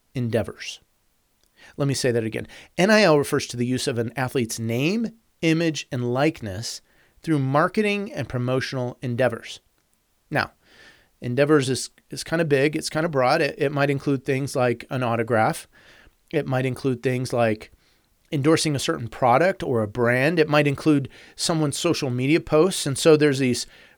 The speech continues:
partnerships and arrangements that are going on. And, and essentially people,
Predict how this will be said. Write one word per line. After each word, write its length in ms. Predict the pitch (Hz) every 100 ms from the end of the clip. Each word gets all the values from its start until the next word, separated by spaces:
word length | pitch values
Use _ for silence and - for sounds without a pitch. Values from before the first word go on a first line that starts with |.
| -
partnerships 720 | 208 208 175 - 175 190 -
and 80 | 127
arrangements 580 | 127 160 180 175 165
that 120 | 170 165
are 60 |
going 320 | 151 156 147
on. 260 | 139 143 170
And, 180 | 139 135 - - -
and 120 | 143
essentially 480 | 143 - 262 220 190
people, 560 | - 202 - 170 160